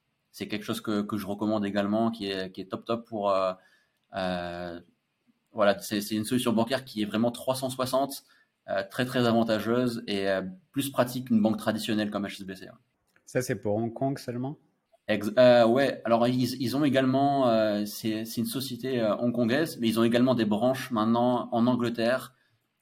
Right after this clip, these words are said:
Speaker 1: en Australie et peut-être à Singapour aussi. Donc, euh, voilà, si quelqu'un a une société dans un de ces pays-là, c'est, euh, il y a moyen de faire avec Airwallex aussi, hein.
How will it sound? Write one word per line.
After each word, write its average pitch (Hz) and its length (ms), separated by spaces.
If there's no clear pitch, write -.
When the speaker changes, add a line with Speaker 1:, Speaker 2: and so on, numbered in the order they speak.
Speaker 1:
en 123 160
Australie 123 880
et 107 300
peut-être 117 180
à 110 60
Singapour 117 420
aussi. 113 400
Donc, 110 300
euh, 104 480
voilà, 101 180
si 127 160
quelqu'un 131 260
a - 20
une 117 80
société 120 360
dans 107 180
un 110 40
de 101 60
ces 107 100
pays-là, 110 640
c'est, 110 200
euh, 98 320
il 101 60
y - 20
a 110 40
moyen 110 240
de 113 60
faire 101 120
avec 104 220
Airwallex 101 400
aussi, - 180
hein. 82 60